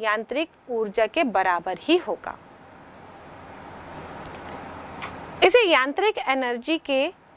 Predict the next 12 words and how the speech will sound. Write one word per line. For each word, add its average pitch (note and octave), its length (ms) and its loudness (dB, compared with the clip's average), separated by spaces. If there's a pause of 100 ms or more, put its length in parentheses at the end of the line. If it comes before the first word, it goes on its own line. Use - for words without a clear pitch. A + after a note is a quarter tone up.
संरक्षण C4 720 2
का - 200 -8 (680)
हम E4 200 4
लोग F#4 180 6
अनुप्रयोग C#4+ 600 2
खेलों C4+ 260 2
में D4+ 160 2
भी E4+ 100 0
करते G#3+ 340 -2
हैं। - 140 -18 (1080)
यदि D4 260 8
आपको C#4 640 2